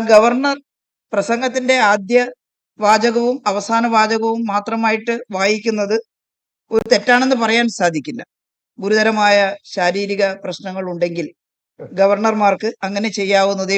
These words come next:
ഉള്ളൂ. സർ, അദ്ദേഹത്തിന്റെ ശാരീരിക ആരോഗ്യത്തിന് യാതൊരു തരക്കേടും ഇല്ല എന്നുള്ളതാണ് അതിനുശേഷം ഉണ്ടായിട്ടുള്ള സംഭവ വികാസങ്ങളെല്ലാം ചൂണ്ടിക്കാണിക്കുന്നത്. അതുകൊണ്ട് ഈ സഭയോടും ഫെഡറൽ ഭരണഘടനയോടും ജനാധിപത്യത്തോടുമുള്ള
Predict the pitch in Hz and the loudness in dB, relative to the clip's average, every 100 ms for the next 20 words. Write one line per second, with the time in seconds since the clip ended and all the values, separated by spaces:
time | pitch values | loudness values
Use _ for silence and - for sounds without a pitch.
0 | 175 151 151 _ _ _ 165 - - _ | -2 -6 -10 _ _ _ -20 -20 -20 _
1 | - 240 247 269 277 285 254 - 208 233 | 0 4 6 6 6 2 0 2 2 2
2 | 277 302 285 247 254 240 254 247 233 190 | 0 0 4 6 6 4 2 2 0 0
3 | 214 233 220 175 175 240 247 226 208 208 | 2 0 0 -2 2 2 2 0 0 -2
4 | 220 196 196 196 165 175 202 _ _ _ | -2 -6 -2 0 -2 -2 -8 _ _ _
5 | _ _ - 202 220 196 208 214 262 220 | _ _ 0 0 0 -2 -2 0 0 2
6 | 214 208 202 202 196 175 190 175 202 202 | 2 2 -2 -4 -2 -2 -4 -2 -2 -2
7 | 190 190 196 185 190 175 175 208 _ _ | -2 -4 -4 -6 -4 -2 -4 -6 _ _
8 | _ 180 175 185 175 170 160 147 - - | _ -8 -6 -4 -4 -4 -4 -8 -10 -14
9 | - _ _ _ _ _ - 196 220 233 | -20 _ _ _ _ _ -2 2 2 2
10 | 233 247 254 240 208 180 226 247 247 247 | 4 4 2 0 0 2 6 8 8 4
11 | _ _ _ _ _ _ _ - 202 220 | _ _ _ _ _ _ _ -2 0 2
12 | 247 196 208 220 233 226 233 233 226 233 | 2 2 0 0 0 0 2 2 2 -2
13 | - 196 202 208 220 240 233 226 226 220 | -8 -6 0 0 0 -4 -2 0 2 0
14 | 220 208 | -2 -4